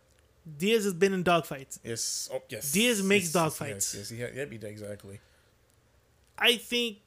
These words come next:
Speaker 1: like I s-, I'll say it again, I think Ryan's not built for this shit, man. I think, I think that fight's all wrong for Ryan Garcia.
Speaker 2: I think so too.
Speaker 1: And the thing, and the thing about him is he's hyped himself up. Chris, I don't know shit about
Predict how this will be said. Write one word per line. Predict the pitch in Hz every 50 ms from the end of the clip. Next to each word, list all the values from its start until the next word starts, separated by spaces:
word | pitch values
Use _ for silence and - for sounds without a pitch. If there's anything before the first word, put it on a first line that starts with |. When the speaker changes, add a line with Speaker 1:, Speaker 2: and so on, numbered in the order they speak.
| _ -
Speaker 1:
like | 202 190 175 190
I |
s-, | 185 - - -
I'll | 180 175
say | - 220 214
it | 214
again, | 214 214 202 -
I | 175 165
think | - - 208 202 202 180
Ryan's | 180 190 190 202 196 180
not | 214 202 170 160
built | 190 214 214
for | - 233 220
this | 196 185 -
shit, | - 180 156
man. | 151 147 165 180
I | 185
think, | 175 - 202 180 - - - - - - _ _ _ _ -
I | - 180 180
think | 180 214 214 214 208
that | - 196 208 202
fight's | - 214 208 196 - -
all | - 190 190 190
wrong | 180 175 175 185 196 185
for | 202 208
Ryan | 202 202 208 214 214
Garcia. | 214 208 208 - - 233 233 254 247 - - - _ _ _ - -
Speaker 2:
I |
think | 123 127 113
so | 123 117
too. | - - 127 120 117 113 _ _ _ _ _ _ _ _ _ _ _ - _ _ _ _ _ _ _ _ _ _ _ _ _ _ _ _ _ _ -
Speaker 1:
And | 202 202 202 202 202
the | 185
thing, | - - 208 233 226
and | 214 196
the | 190
thing | 165 214 208 214
about | 196 202 196 180
him | 180 202 202 208
is | 214 214 208 208
he's | - - 190 190 156 -
hyped | - 208 202 202
himself | - 208 185 - 214 208 202 -
up. | 214 208 208 208 - _ _ _ _ _ _ _ _ _ _ _ _ _ _ _ -
Chris, | - 202 214 208 202 - -
I | 185 196
don't | 196
know | 202 185
shit | - - 202
about | 208 190 190 180